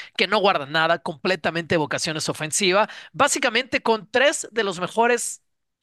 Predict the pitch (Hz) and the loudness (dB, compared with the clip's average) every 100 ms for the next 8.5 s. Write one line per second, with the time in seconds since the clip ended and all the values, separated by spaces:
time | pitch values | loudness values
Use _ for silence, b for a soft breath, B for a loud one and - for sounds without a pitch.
0 | _ - 175 190 - 202 220 247 - 208 | _ -2 0 0 2 4 4 2 2 -2
1 | 220 233 233 190 226 - 185 185 220 180 | 2 2 4 4 2 -2 -2 0 0 -2
2 | 143 139 - 113 95 101 - B B 127 | -4 -8 -10 -10 -10 -14 -16 B B -4
3 | 170 147 151 233 262 262 254 b _ - | -2 0 0 0 2 2 0 b _ 0
4 | 185 156 147 202 254 - 180 170 151 139 | 2 2 2 2 2 -4 -8 -8 -4 -2
5 | 208 208 175 185 151 151 147 - - - | 2 2 2 0 0 -2 -4 -8 -8 -8
6 | - 226 294 302 302 - - - - 190 | 0 2 2 0 -2 -2 -2 -2 -2 -2
7 | - 214 190 180 160 170 170 170 185 - | -2 -2 -2 -2 -2 -4 -2 -2 -4 -6
8 | 170 180 165 175 - | -2 0 2 0 -2